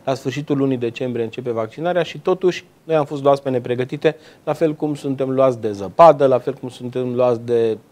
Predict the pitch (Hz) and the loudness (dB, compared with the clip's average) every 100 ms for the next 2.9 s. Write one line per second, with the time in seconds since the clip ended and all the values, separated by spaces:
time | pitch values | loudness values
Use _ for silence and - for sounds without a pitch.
0 | _ _ _ 110 113 110 110 127 117 123 | _ _ _ -20 -16 -10 -2 -2 -2 -2
1 | 113 113 - _ _ _ - 110 117 117 | -2 -2 -10 _ _ _ -20 -16 -12 -10
2 | 117 - 123 107 104 - 107 - | -10 -6 -6 -8 -12 -14 -14 -14